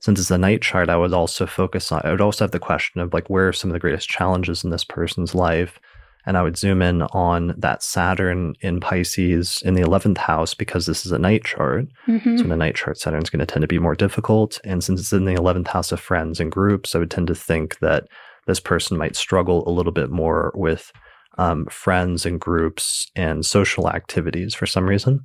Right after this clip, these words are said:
Speaker 2: Mm-hmm. Yeah, definitely agreed. That's pretty common for Saturn in a night chart being the strongest area of challenge.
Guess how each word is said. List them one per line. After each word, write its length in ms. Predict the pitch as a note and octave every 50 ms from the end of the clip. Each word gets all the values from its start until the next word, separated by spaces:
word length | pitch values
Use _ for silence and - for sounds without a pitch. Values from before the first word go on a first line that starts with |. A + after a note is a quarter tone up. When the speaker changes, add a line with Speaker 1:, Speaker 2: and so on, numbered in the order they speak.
| _ -
Speaker 2:
Mm-hmm. 380 | C4+ C4+ A#3+ - C#4+ C#4+ D4 D4 D4 -
Yeah, 240 | C4+ C#4+ B3 A#3 A#3
definitely 420 | A3+ C#4 B3 - C#4+ D4 - B3+
agreed. 480 | B3 B3+ - B3+ B3+ A#3+ B3 C4+ C#4+ D#4+ - - - -
That's 180 | C4 - -
pretty 480 | - - - B3 C4+ C4 B3 A#3+ B3 A#3
common 520 | A#3 - - A#3 A3+ A3+ A#3+ B3+ C#4+ D4
for 140 | C#4+ - A#3+
Saturn 380 | A#3 - E4 - - B3 B3 A#3+
in 100 | B3+ A#3+
a 60 | B3
night 220 | B3 B3 A#3+ C4
chart 320 | - - C4 B3 B3 - -
being 260 | C4 A#3+ A#3 A3 G#3+
the 260 | A3 A3 G#3 G#3 G#3 G#3 - - - - - _
strongest 440 | - - C4+ B3 A#3 A3 G#3 - -
area 180 | G#3+ G#3+ G#3+
of 80 | G#3+ G#3
challenge. 540 | - - A3 A3 A3+ A3+ A3 A3 A3 -